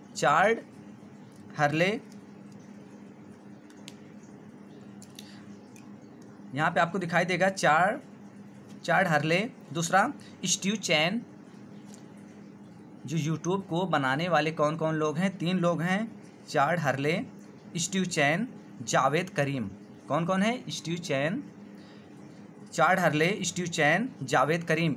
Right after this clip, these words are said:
ये तीन लोगों ने मिल करके YouTube को बनाया है फ्रेंड्स। तो आपको जानकारी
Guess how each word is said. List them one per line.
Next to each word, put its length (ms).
ये 60
तीन 400
लोगों 360
ने 120
मिल 240
करके 400
YouTube 280
को 100
बनाया 300
है 100
फ्रेंड्स। 500
तो 60
आपको 360
जानकारी 640